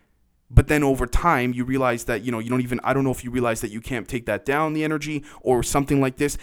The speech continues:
And what ends up happening is you say, "Screw it, we're just gonna leave it. We're just gonna build a defensive wall on top of it." That's in an energetic form. That's exactly what happened. And it harnesses the vernal equinoxes. And I say limbo because it is a repetition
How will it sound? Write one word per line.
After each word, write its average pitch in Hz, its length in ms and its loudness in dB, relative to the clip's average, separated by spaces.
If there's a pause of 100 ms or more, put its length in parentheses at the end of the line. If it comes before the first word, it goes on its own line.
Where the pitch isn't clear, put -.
(100)
And 131 120 -2
what 139 140 2
ends 139 120 -2
up 131 120 -2
happening 139 340 -2
is 123 100 -4
you 123 60 -6
say, 117 140 -4
"Screw 135 320 -2
it, 117 80 -2
we're 120 80 -2
just 120 160 -8
gonna 120 160 -2
leave 117 200 -4
it. 120 120 -2
We're 117 80 -4
just 113 180 -6
gonna - 140 -4
build 117 260 -4
a - 60 -2
defensive 120 560 -4
wall 113 160 -2
on 107 100 -4
top 104 280 -4
of 87 100 -10
it." - 120 -14 (220)
That's 226 300 2
in 208 160 -2
an 180 100 2
energetic 170 500 2
form. 117 400 -2 (220)
That's - 180 0
exactly 139 400 -2
what 135 140 -2
happened. 127 360 0
And 131 140 -4
it 127 60 -2
harnesses 196 680 -2 (180)
the 131 100 -4
vernal 143 380 0
equinoxes. 113 640 -2
And 120 100 -2
I 120 40 -2
say 143 200 0
limbo 185 400 2
because 151 340 0
it 147 120 0
is 135 100 -4
a 139 80 2
repetition 143 680 -2